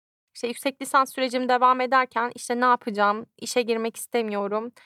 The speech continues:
akademi güzel gibi, o zaman akademiden devam edeyim kafasıyla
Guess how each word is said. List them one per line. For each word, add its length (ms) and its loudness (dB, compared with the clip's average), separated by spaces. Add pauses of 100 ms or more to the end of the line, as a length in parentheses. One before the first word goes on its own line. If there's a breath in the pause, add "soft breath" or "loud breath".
(200 loud breath)
akademi 520 0
güzel 340 4
gibi, 240 -2
o 80 0
zaman 220 0
akademiden 600 0
devam 280 4
edeyim 260 -6
kafasıyla 840 0